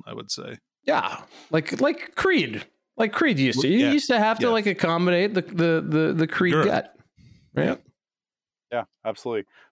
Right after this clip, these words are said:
Speaker 3: The important thing is we're not shills. Uh, we just, you know, we do the best we can. Uh, by the way, be sure there's still tickets available for the SoCal Open, uh,
Speaker 2: Sure are.
Speaker 3: twenty twenty-two.
Speaker 2: Get in
Speaker 3: Towards the
Speaker 2: there,
Speaker 3: end of
Speaker 2: guys.
Speaker 3: November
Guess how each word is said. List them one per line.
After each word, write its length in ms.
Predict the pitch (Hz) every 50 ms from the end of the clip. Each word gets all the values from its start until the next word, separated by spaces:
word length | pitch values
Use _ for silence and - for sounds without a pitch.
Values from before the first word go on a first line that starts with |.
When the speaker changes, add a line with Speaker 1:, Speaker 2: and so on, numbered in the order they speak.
| -
Speaker 3:
The 60 | 131
important 340 | 127 113 165 175 165 143 -
thing 160 | - 139 127
is 380 | 127 123 120 110 - - - _ _ _ _ _ _ -
we're 80 | 123 131
not 220 | 143 170 170 135 -
shills. 520 | - - - 127 113 104 98 95 - - _ _ _ _ _ _ _ _ _ _ _ _ -
Uh, 200 | 101 104 101 98 95
we 120 | 92 101 95
just, 300 | 101 120 117 - - -
you 100 | 110 101
know, 220 | 98 95 90 90 _ -
we 60 | - -
do 120 | 110 120
the 80 | 104 95
best 320 | - 113 110 104 - -
we 80 | 101 87
can. 320 | - - 101 95 90 87 _ _ _ _ _ _ -
Uh, 220 | 107 107 104 101
by 120 | 95 113 113
the 80 | 113
way, 100 | 110 107 101
be 180 | 90 110 107
sure 300 | 101 - - 127 117 104
there's 160 | 101 107 104
still 200 | - - 143 127
tickets 340 | - - 113 101 - 90 -
available 420 | 87 87 95 90 90 87 87 87 82
for 120 | - -
the 80 | 78 82
SoCal 440 | - - 120 107 - - 95 87 85
Open, 380 | 85 82 78 - 92 82 80 _ _ -
uh, 40 | -
Speaker 2:
Sure 140 | 135 123 117
are. 140 | 123 135 127
Speaker 3:
twenty 80 | 98 -
twenty-two. 600 | - - 98 92 85 - _ - - 87 85 82 _ _ _ _ _ _ _ _
Speaker 2:
Get 60 | - 113
in 40 |
Speaker 3:
Towards 120 | 113 127 131
the 20 |
Speaker 2:
there, 80 | 120 104
Speaker 3:
end 80 | 98 95
of 60 | 95
Speaker 2:
guys. 140 | 92 85 82
Speaker 3:
November 320 | 87 85 85 82 87 -